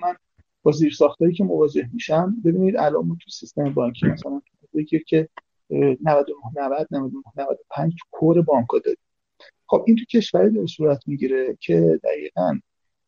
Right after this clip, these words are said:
اه، اویلیبیلیتی شبکه برقش نود و نه درصده. یعنی ده برابر پایین‌تر از، ببین نود و نه با نود و نه نود،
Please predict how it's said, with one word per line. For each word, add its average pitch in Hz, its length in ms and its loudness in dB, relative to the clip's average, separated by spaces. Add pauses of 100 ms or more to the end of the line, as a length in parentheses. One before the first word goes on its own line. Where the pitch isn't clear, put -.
اه، 139 340 2
اویلیبیلیتی 160 680 0
شبکه 143 400 0
برقش 190 420 -4
نود 139 260 0
و 123 40 0
نه 117 120 0 (100)
درصده. - 420 -4 (1000)
یعنی 151 420 -2 (580)
ده 190 200 6 (120)
برابر 170 460 6 (100)
پایین‌تر 147 600 0
از، 180 280 -2 (120)
ببین 170 260 0
نود 143 260 0
و 143 40 -4
نه 147 120 -8 (100)
با - 100 2
نود 139 300 -6
و - 120 -10 (140)
نه - 60 -12
نود، 151 340 -8